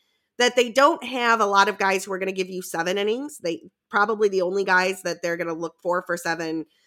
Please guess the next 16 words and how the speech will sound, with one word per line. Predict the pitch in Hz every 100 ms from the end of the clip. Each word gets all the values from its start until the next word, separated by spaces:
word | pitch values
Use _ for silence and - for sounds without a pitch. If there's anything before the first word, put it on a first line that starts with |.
| _ -
plus | 180 170
innings | - 180 185 190
this | 190 -
year | 185 175 170
are | 160 160 165 180 - _ _ _
Kyle | 208 185 208
Hendricks, | 180 185 190 -
Marcus | 175 170 180 -
Stroman, | 175 170 170
maybe | 170 175 170
Wade | 175 165
Miley | 165 165 165
when | 165
he | 190 165
gets | 165 196
healthy. | 170 165 196 226